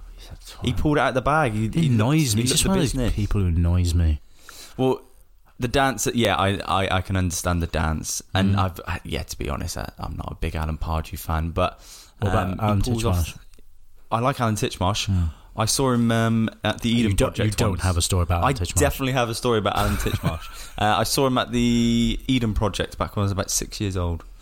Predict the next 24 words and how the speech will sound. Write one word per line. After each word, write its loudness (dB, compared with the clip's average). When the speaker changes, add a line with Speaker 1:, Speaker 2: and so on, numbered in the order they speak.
Speaker 1:
Ah. 4
Speaker 2:
And 2
I 0
shouted 0
Alan 0
Titchmarsh -2
at -6
him -2
and 0
ran. 0
Speaker 1:
Uh, -8
okay, 2
that's 2
just 0
weird. 2
Speaker 2:
Yep, 0
that's -2
my 0
story. 0
Speaker 1:
Shall 2
I 4
do 4
another 2
one? 4